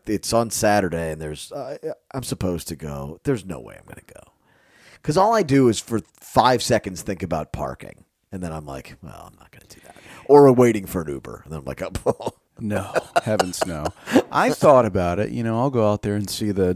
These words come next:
Speaker 2: R two D twos or whatever they have.
Speaker 1: Yeah. <laughs>
Speaker 2: But then I was like, "All right, if I get there and I park, my car will be A, stolen,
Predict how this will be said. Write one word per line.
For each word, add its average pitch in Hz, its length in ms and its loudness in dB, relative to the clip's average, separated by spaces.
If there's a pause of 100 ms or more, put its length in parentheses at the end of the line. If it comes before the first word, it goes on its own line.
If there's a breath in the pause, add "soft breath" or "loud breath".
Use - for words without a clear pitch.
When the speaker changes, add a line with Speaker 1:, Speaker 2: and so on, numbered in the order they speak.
(120)
Speaker 2:
R 107 220 6
two 117 240 2
D 107 240 0
twos 110 480 2
or 107 40 4
whatever 104 320 2
they 95 120 -2
have. 95 500 0
Speaker 1:
Yeah. 208 320 0
<laughs> - 320 -4
Speaker 2:
But - 220 -4
then 139 80 8
I - 20 8
was 123 160 2
like, 113 140 2
"All 127 100 2
right, 95 180 2
if 95 140 -6
I 95 100 0
get 143 380 -4
there 110 300 6
and 104 100 0
I 92 120 -2
park, 113 680 2
my 107 200 -2
car 131 520 2
will 120 340 4
be 104 460 -2
A, 156 400 -6
stolen, 143 800 0